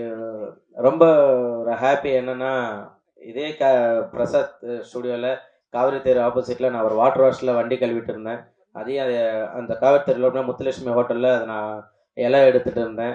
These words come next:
அஹ், ஹோட்டல்ல வேலை செஞ்சேன். So இன்னைக்கு பிரசாத் லேபுக்கு வெளில லாரிலாம் நிறுத்திட்டு, ஏன்னா கிரீஸ் அடிக்க அங்க இடம் கிடையாது, வெளியில தான் கிரீஸ்லாம் அடிச்சிருக்கேன் லாரிக்கு. இன்னைக்கு என்னுடைய படம், அஹ், ஒரு பேனர்ல வச்சு, "அண்ணா, நீங்க தான் இதுல பண்ணிருக்கீங்களா?" அப்படின்னு சொல்லிட்டு எல்லாரும் வந்து என்கிட்ட பேசுறப்ப எனக்கு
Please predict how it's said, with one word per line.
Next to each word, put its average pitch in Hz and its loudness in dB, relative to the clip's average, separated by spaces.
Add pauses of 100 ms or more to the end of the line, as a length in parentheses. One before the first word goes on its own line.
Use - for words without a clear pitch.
(120)
அஹ், 110 -4
ஹோட்டல்ல 120 2
வேலை 110 0 (100)
செஞ்சேன். 104 -4 (580)
So 135 6
இன்னைக்கு 135 0 (600)
பிரசாத் 151 4
லேபுக்கு 147 2
வெளில 143 4
லாரிலாம் 151 4
நிறுத்திட்டு, 139 -4
ஏன்னா 143 -2
கிரீஸ் 165 0
அடிக்க 131 -2
அங்க 120 -2
இடம் 117 -4
கிடையாது, 113 -2 (420)
வெளியில 135 2
தான் 135 -2
கிரீஸ்லாம் 143 -2
அடிச்சிருக்கேன் 117 -2
லாரிக்கு. 120 0 (220)
இன்னைக்கு 120 -2
என்னுடைய 135 2
படம், 147 2
அஹ், 127 2
ஒரு 117 2 (560)
பேனர்ல 127 2
வச்சு, 131 0 (180)
"அண்ணா, 143 0
நீங்க 147 0
தான் 151 4
இதுல 131 4
பண்ணிருக்கீங்களா?" 123 0
அப்படின்னு 123 0
சொல்லிட்டு 123 0
எல்லாரும் 120 0
வந்து 120 -2
என்கிட்ட 113 -6
பேசுறப்ப 120 -6
எனக்கு 110 -4